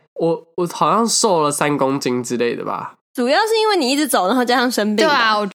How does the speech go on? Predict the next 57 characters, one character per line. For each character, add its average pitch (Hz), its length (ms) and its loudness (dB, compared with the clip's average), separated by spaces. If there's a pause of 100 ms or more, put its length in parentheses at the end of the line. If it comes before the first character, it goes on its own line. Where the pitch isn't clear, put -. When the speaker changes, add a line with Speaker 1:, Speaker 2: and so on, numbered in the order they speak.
(140)
Speaker 1:
但 294 200 2
是 247 540 0
我 175 140 2
其 196 320 0
实 - 100 -8
一 247 100 2
直 185 160 -2
以 151 40 0
来 147 180 4
经 180 220 0
验 185 140 2
就 175 80 0
是 165 100 -2
因 190 80 2
为 180 100 2
你 151 80 -2
在 180 140 2
外 165 140 2
面 156 220 0
吃， 147 260 -2
你 135 140 0
会 151 120 0
比 131 120 -4
较， 131 360 0 (440)
我 170 60 0
不 170 80 0
知 190 60 0
道 262 100 2
为 254 100 2
什 175 120 -2
么 123 120 2
啦， 110 280 -2 (260)
会 262 120 2
比 156 100 -6
较 180 240 2 (360)
没 151 120 2
有 180 140 2
食 127 360 -2
欲。 131 380 -2 (240)
然 165 100 0
后 202 200 0
我， 143 180 -2 (200)
我 175 60 -4
们 156 220 0
很 143 140 0
常 135 220 0
就 160 100 -4
是 175 180 0
吃 156 300 -2
那 160 80 0
种 143 100 0
什 131 80 -4
么 120 140 -2
水 127 200 -4
煮 123 180 -2
青 117 260 -4
菜， 117 340 -6